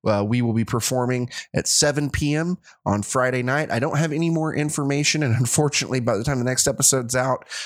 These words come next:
you know, it'll be too late at that point. But what I want you to do is go to chattacon dot org. It's there you can get all the information. You can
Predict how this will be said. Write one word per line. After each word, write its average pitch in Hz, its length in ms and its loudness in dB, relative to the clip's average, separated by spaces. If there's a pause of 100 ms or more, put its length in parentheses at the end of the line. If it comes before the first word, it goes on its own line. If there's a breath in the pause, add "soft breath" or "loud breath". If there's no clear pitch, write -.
(140 loud breath)
you 120 100 0
know, 113 80 2
it'll 110 120 0
be 113 120 0
too 127 220 0
late 139 320 0 (260 loud breath)
at - 80 -16
that 180 220 0
point. 123 400 0 (280 loud breath)
But 139 280 -2
what 160 120 0
I 156 40 2
want 151 240 0
you 151 60 -2
to 135 80 -2
do 135 260 0
is 113 220 -2
go 131 200 0
to 120 240 0
chattacon 127 920 0
dot 110 280 0
org. 127 360 0
It's 101 200 0
there 117 220 0
you 113 160 0
can 104 180 -2
get 104 120 2
all 101 120 2
the 107 100 0
information. 107 580 0
You 107 120 2
can 95 180 0